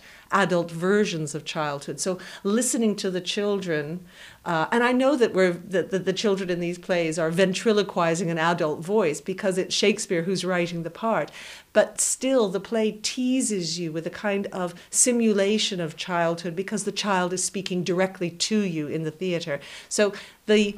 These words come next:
early modern theater, in some way, has a trace element remaining in these parts that let us, let us hear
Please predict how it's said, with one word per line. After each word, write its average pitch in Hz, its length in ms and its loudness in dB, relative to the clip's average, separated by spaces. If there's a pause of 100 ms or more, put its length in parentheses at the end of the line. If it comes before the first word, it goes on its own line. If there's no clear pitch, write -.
(140)
early 233 260 6
modern 220 320 4
theater, 233 420 0
in 226 220 2
some 262 560 2
way, 247 800 0 (180)
has 185 420 0
a 196 60 -6
trace 220 680 0
element 190 480 -2
remaining 180 600 0
in 180 200 0
these 170 200 -2
parts 160 440 0
that - 180 -4
let 190 120 -2
us, 185 280 -2 (160)
let 196 120 0
us 185 220 0
hear 202 560 0